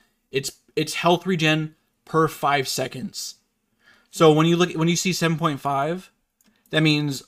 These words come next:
over the course of five seconds, he regains seven point five H P.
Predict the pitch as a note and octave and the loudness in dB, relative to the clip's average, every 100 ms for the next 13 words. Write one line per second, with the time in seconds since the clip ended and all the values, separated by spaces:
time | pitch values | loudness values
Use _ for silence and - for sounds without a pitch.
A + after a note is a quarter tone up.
0 | - D#3+ E3+ E3+ E3+ D#3 C3+ - C#3 D3 | -2 0 2 0 0 0 -2 -2 0 2
1 | C#3 C#3 C3+ D3 D#3+ D#3+ - _ _ _ | 0 -6 -4 -4 -6 -8 -18 _ _ _
2 | D3+ D3+ D3+ C#3+ C#3+ C3+ C#3 C#3 B2+ - | -4 -4 -4 -4 -6 -4 -4 -4 -6 -6
3 | B2+ B2+ C3 A#2+ B2 G#2+ G#2+ F#2+ - - | -8 -8 -10 -10 -6 -6 -6 -10 -14 -18